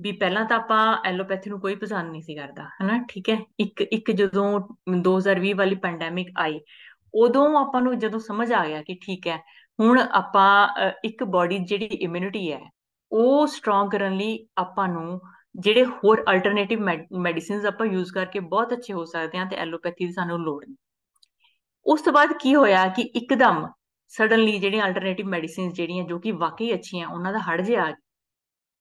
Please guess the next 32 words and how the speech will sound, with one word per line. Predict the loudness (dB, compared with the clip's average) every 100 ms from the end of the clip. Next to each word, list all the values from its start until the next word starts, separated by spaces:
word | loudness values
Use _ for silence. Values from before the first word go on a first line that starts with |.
| -4
But | -4 -2
ਉਹਦਾ | 0 0
ਨੈਗੇਟਿਵ | 0 0 0 -2 -2
ਪੁਆਇੰਟ | -2 -2
ਕੀ | -6 -8 -6
ਹੋਇਆ | -6 -10 -18 _ _ _ _ _ _
ਕਿ | 0 0 0 -10 _ _ _ _ _ _ _ _ _ _ 2
ਜਿਹੜੇ | 6 6
ਪੇਸ਼ੈਂਟ | 4 0 0 -4 -4
ਬਹੁਤ | -6 0 4 4 2
ਜ਼ਿਆਦਾ | 2 2 2
ਸਿੱਕ | -2 -8 -10
ਸੀ, | -10 -12 -12 _ _ _
ਜਿਨ੍ਹਾਂ | -2 2 4
ਨੂੰ | 6 6
ਅਜੇ | 4 4
ਵੀ | 4
ਐਲੋਪੈਥੀ | 4 2 0 0 -2
ਦੀ | 0
ਲੋੜ | 0 -2 -6
ਸੀ, | -10 -18 -18 _ _ _ _
ਉਹ | 4 6 4
ਬਿਲਕੁਲ | 2 4 6
ਹੀ | 6
ਉਹ |
ਤੋਂ | 6 2 2
ਹਟ | -2 -6
ਗਏ। | -10 _ _ _ _ _ _ _ _ _ _ _ _ _ _
ਤੇ | 2
ਮੈਂ | 4 6 6 4
ਹੁਣ | 2 2
ਫਿਰ | 0 -2